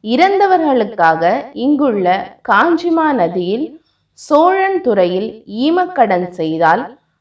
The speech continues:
அவர்களின் ஆத்மா சாந்தி பெறுகிறது. இறந்தவர்களின் எலும்புகளை இங்கு நதியில் போட்டால் மூன்று மண்டலங்களில் அந்த எலும்புகள் வெண்கற்களாக மாறிவிடுகின்றன.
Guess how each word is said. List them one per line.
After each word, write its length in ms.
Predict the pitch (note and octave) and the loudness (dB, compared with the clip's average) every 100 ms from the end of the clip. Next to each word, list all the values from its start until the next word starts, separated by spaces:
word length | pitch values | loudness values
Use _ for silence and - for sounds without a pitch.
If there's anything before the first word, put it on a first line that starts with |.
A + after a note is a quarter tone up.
| - | -2
அவர்களின் 720 | F#3+ A3 C#4+ C#4+ B3+ A3 D#3 | 0 2 2 2 0 0 -2
ஆத்மா 520 | E3 G3 C#4+ A#3+ E3+ F3+ F3 | 0 2 0 -4 -2 -2 -6
சாந்தி 500 | - C#4 A3+ D4+ D#4 | -8 0 2 2 -2
பெறுகிறது. 640 | A3 F3 E3+ E3 D3 D3 D3 C#3+ _ _ _ _ - | -4 -4 -4 -4 -4 -6 -10 -14 _ _ _ _ -6
இறந்தவர்களின் 1040 | G#3+ D4+ G4+ G4 E4+ C4+ G#3 F#3+ F#3+ F#3 | 0 2 2 2 2 2 2 0 -2 -6
எலும்புகளை 1080 | G3 G3+ C#4+ F#4 E4+ G#3 F3 E3+ F#3 - - | 0 2 2 0 0 0 0 0 -4 -8 -14
இங்கு 420 | G#3+ A#3+ B3+ G3+ | -6 -2 0 0
நதியில் 560 | F3 F3 G3+ C#4+ F4 E4+ | 2 0 2 0 0 -2
போட்டால் 680 | F#3 E3+ E3+ D#3+ F3 E3+ - _ _ _ | -2 -2 0 0 0 -4 -16 _ _ _
மூன்று 540 | G3+ C4 G4+ A#4+ A#4 G4 | -6 0 2 0 0 2
மண்டலங்களில் 960 | C4+ G3+ A3+ C#4 B3+ A3+ F#3 F3+ F3+ F#3 | 2 2 2 2 2 0 0 0 -2 -2
அந்த 300 | F3+ G3+ G3 | -2 0 -2
எலும்புகள் 880 | F3+ F#3+ B3 D4+ C4+ F3 F#3 F#3 E3+ | 0 0 2 2 2 0 0 -2 -2
வெண்கற்களாக 1040 | G#3 E4 - G3 G3 G3 D#4+ D4 G#3 A#3+ | 0 0 2 0 0 -2 0 2 2 0
மாறிவிடுகின்றன. 960 | C4+ F#3 G3+ A3 F3+ E3 E3 D3+ E3+ | 0 2 2 0 -4 -4 -6 -8 -8